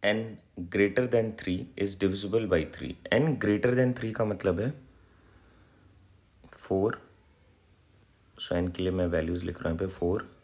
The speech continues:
फ़ाइव, सिक्स, सेवन, एट, नाइन, these are the possible values। Divisible by three का मतलब है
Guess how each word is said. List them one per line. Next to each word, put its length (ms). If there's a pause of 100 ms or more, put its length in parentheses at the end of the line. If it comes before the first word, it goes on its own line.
(120)
फ़ाइव, 580 (240)
सिक्स, 480 (300)
सेवन, 580 (440)
एट, 340 (340)
नाइन, 420 (840)
these 160
are 80
the 160
possible 400
values। 340 (840)
Divisible 500
by 160 (160)
three 220
का 100
मतलब 440
है 180